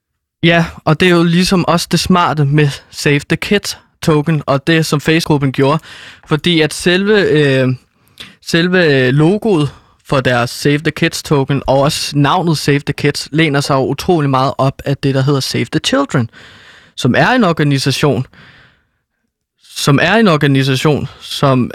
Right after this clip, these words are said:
en kæmpe og verdensomspændende organisation på størrelse med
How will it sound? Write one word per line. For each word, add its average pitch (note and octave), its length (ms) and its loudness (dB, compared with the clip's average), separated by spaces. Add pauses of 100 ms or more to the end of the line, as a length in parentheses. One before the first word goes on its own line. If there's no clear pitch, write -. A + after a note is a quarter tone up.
(100)
en C3 160 -2
kæmpe F#3+ 520 2
og D#3 400 0
verdensomspændende D3 1120 0 (100)
organisation C3+ 760 0
på D#3 120 0
størrelse E3 460 0
med E3+ 120 2